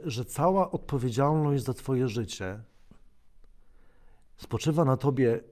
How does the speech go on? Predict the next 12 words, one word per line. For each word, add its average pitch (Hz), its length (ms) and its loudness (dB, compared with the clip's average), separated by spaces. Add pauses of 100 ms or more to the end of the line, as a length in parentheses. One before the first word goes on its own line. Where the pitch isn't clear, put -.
(120)
samym, 104 440 -2
ty 131 120 -2
musisz 131 320 0
znaleźć 110 320 -2
sens 110 240 -2
w - 20 -12
swoim 101 320 -6
życiu, 90 300 -12
ponieważ, 107 500 -4 (760)
ponieważ 110 460 -2
wiesz, 120 260 0
że 107 560 -4